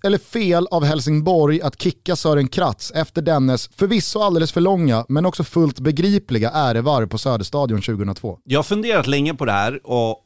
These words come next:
Speaker 2: har kommit fram till att det ändå var rätt i slutändan. För jag tycker det var illojalt av honom. Eh, är han avlönad av en klubb,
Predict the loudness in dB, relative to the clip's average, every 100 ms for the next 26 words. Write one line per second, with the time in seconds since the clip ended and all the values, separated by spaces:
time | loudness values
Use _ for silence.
0 | _ -8 -4 -2 -2 -2 -2 -2 -2 -2
1 | -2 0 0 0 -4 -8 -6 -6 -4 -4
2 | -4 -8 -6 -4 -4 -4 -2 0 -2 -2
3 | -8 -6 -4 -2 0 -2 -2 -6 -6 -6
4 | -6 -8 -10 _ -10 -4 -2 -4 -4 -4
5 | -2 -2 -2 -2 -4 -4 -6 -8 -14 _
6 | _ -6 -4 -4 -6 -6 -8